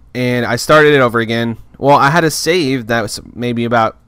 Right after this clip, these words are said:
three hours in, so I'm like, "Oh, I know the gist of what it is." And I, you know what? I, I really remember this game really well. I played this game, like,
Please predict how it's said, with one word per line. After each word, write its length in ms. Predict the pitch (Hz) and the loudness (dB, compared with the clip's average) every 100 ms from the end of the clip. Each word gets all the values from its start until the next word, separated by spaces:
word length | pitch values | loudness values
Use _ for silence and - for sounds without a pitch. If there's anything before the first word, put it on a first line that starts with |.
| _ - | _ -10
three 220 | 123 120 | -6 -2
hours 320 | 113 104 101 | -2 -2 -6
in, 260 | 95 78 87 | -10 -12 -18
so 160 | - 107 | -10 -8
I'm 80 | 110 | -6
like, 140 | 117 | -6
"Oh, 180 | - 208 | -4 -4
I 140 | 185 190 | -2 -2
know 380 | 170 151 117 - | -2 -2 -6 -10
the 100 | 120 | -10
gist 320 | 107 110 - | -8 -8 -8
of 80 | 101 | -8
what 140 | 104 | -8
it 140 | 104 98 | -8 -8
is." 180 | 101 - | -10 -10
And 120 | 135 | -10
I, 60 | - _ _ | -10 _ _
you 140 | 110 | -10
know 120 | 123 120 | -6 -2
what? 220 | 120 - | -2 -2
I, 160 | 113 - | -6 -4
I 120 | 120 | -6
really 380 | 120 131 123 107 | -4 -4 -6 -8
remember 340 | 101 95 92 | -10 -10 -10
this 140 | 92 | -10
game 300 | - 101 92 | -10 -12 -12
really 200 | 87 101 | -12 -10
well. 360 | 117 151 135 - _ - _ - | -4 -2 -2 -6 _ -20 _ -20
I 100 | - | -8
played 160 | 247 285 | -6 -6
this 120 | 226 | -6
game, 180 | 240 214 | -4 -4
like, 160 | 175 | -4